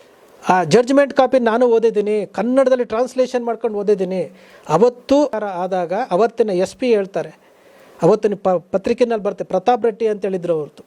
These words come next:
ಐ ಜಿ ಪಿ ಯಾರೋ ಇದ್ರು, ಅವ್ರು ಹೇಳ್ತಾರೆ, "ಮೂರರಿಂದ ನಾಲ್ಕು ಜನ ಆ ಥರ ಮಾಡಿರೋದು ಇದೆ" ಅಂತ ಹೇಳ್ತಾರೆ. ಪತ್ರಿಕೆನಲ್ಲಿ ಅವತ್ತು ಬಂದಿದೆ, ಮಂಗಳೂರು ಪತ್ರಿಕೆಯಲ್ಲಿ ನೀವು ನೋಡ್ರಿ.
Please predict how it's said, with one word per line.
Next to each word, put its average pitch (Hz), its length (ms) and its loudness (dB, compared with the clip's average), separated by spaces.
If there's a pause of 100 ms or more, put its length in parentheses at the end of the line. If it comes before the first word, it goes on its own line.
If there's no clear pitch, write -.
(120)
ಐ 180 80 4
ಜಿ 196 120 2
ಪಿ 196 140 0
ಯಾರೋ 185 140 2
ಇದ್ರು, 160 240 0 (260)
ಅವ್ರು 175 140 4
ಹೇಳ್ತಾರೆ, 202 340 0 (360)
"ಮೂರರಿಂದ 233 460 2
ನಾಲ್ಕು 202 540 -2
ಜನ 208 180 -2
ಆ 208 80 0
ಥರ 190 140 -2
ಮಾಡಿರೋದು 170 420 2
ಇದೆ" 160 180 0
ಅಂತ 165 180 -6
ಹೇಳ್ತಾರೆ. 143 340 -6 (100)
ಪತ್ರಿಕೆನಲ್ಲಿ 214 580 2
ಅವತ್ತು 185 160 -2
ಬಂದಿದೆ, 208 220 2
ಮಂಗಳೂರು 175 360 -4
ಪತ್ರಿಕೆಯಲ್ಲಿ 202 440 -2
ನೀವು 190 120 0
ನೋಡ್ರಿ. 160 240 -2